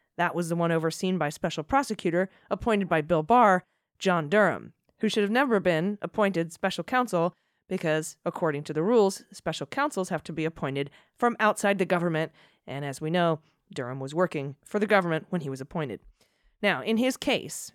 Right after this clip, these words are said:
in this investigation, Bash employed a team of two prosecutors, three F B I agents, and one F B I analyst to review unmasking requests made by the National Security Agency,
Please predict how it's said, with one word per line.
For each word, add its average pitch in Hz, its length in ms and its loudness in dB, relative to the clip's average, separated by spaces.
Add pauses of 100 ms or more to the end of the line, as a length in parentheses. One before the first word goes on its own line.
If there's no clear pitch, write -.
in 175 140 -2
this 180 200 -4
investigation, 220 880 -2 (340)
Bash 196 320 2
employed 185 440 0
a 165 40 -4
team 180 300 -2
of 156 80 -6
two 233 160 -4
prosecutors, 170 640 0
three 208 220 0
F 233 100 0
B 240 140 0
I 180 200 2
agents, 151 380 -6
and 151 140 -6
one 165 160 -2
F 190 160 -4
B 214 100 0
I 202 200 4
analyst 226 520 0 (300)
to 196 100 4
review 190 320 2
unmasking 190 560 -2
requests 156 420 -6
made 165 200 -4
by 175 80 0
the 180 100 -2
National 160 320 -4
Security 247 480 -4
Agency, 147 540 -4